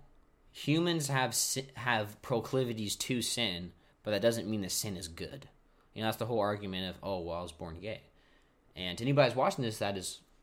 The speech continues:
gay, homosexual, um, heart breaks for you, turn, uh, you know, come to Christ.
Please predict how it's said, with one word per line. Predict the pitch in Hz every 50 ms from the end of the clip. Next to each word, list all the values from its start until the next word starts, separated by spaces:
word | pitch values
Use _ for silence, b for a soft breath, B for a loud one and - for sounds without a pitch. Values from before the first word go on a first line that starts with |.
| - 90
gay, | 85 82 85 92 107 110 -
homosexual, | - 98 92 90 - - 92 82 - - - 104 107 107 - _ b b b b b b b b b _ _ _
um, | 101 104 104 104 101 98 95 90 76
heart | - 120 117 -
breaks | - 123 139 139
for | - -
you, | 98 101 110 123 131 - -
turn, | - - 101 - -
uh, | -
you | 87 80 90
know, | 90 87
come | - 117 101 95
to | 95
Christ. | 95 - 117 123 127 117 - - -